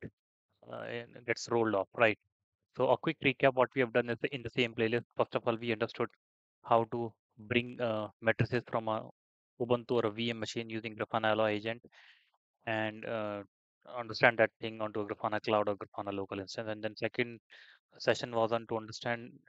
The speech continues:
install and configure Grafana Alloy agent, the metric setup on Kubernetes cluster. Right. So today we'll be understanding how to send log, okay, logs using Grafana Alloy,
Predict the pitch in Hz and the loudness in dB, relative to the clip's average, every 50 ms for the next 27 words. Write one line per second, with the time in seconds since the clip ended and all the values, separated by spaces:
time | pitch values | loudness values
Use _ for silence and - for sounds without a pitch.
0 | - 131 120 113 - - - 127 120 120 120 113 120 110 - - 123 117 117 110 | -16 -14 -14 -14 -8 -4 0 0 0 0 -2 -2 -4 -2 -2 -2 -2 -2 -2 -2
1 | 107 - 113 - - 123 117 117 110 107 110 113 107 107 104 120 127 139 - _ | -2 -6 -8 -6 -6 -4 -2 0 0 2 2 2 0 0 -2 -4 -4 -6 -6 _
2 | _ _ _ _ _ _ _ _ _ _ _ _ _ _ _ _ _ _ _ - | _ _ _ _ _ _ _ _ _ _ _ _ _ _ _ _ _ _ _ -2
3 | - - 127 117 113 117 - - 135 131 - - 110 - 135 147 - 160 156 147 | 4 4 6 6 6 4 4 4 2 2 2 0 0 2 2 2 2 2 -2 -2
4 | - _ - 135 123 123 123 120 - 135 - - - - - - - 135 117 - | -4 _ -4 0 2 2 2 2 2 0 -2 -4 -10 -14 -8 0 4 4 4 4
5 | - - 101 - _ _ _ _ _ _ _ _ _ _ - 104 - _ - - | 2 -4 -10 -10 _ _ _ _ _ _ _ _ _ _ -14 -14 -14 _ -18 -20
6 | - - - _ _ - - 127 - 135 135 147 143 147 147 143 135 131 127 127 | -20 -20 -20 _ _ -6 -6 -6 0 2 2 4 4 4 2 2 0 -2 -4 0
7 | 127 135 131 120 123 120 - - 131 135 131 127 127 127 123 135 135 135 - _ | 4 4 4 6 4 0 -2 -2 -6 -4 -2 2 2 2 2 0 -2 -4 -6 _
8 | _ _ _ _ _ _ _ _ _ _ _ - - - 139 135 131 117 110 117 | _ _ _ _ _ _ _ _ _ _ _ -4 4 6 6 6 6 8 10 12
9 | 120 127 117 110 107 - 107 - _ _ _ _ _ _ _ _ _ _ _ _ | 12 12 12 12 8 0 -12 -14 _ _ _ _ _ _ _ _ _ _ _ _
10 | _ _ _ _ _ _ _ _ 135 120 139 139 131 - _ _ _ _ _ _ | _ _ _ _ _ _ _ _ -6 0 0 0 0 0 _ _ _ _ _ _
11 | _ _ - 120 120 120 123 117 - - 131 120 110 127 123 113 113 120 - - | _ _ 0 6 8 8 8 8 6 2 -2 -2 -2 -2 -4 -2 0 0 2 2
12 | 123 117 117 117 120 123 117 113 110 110 113 | 2 2 2 2 2 4 4 6 6 6 4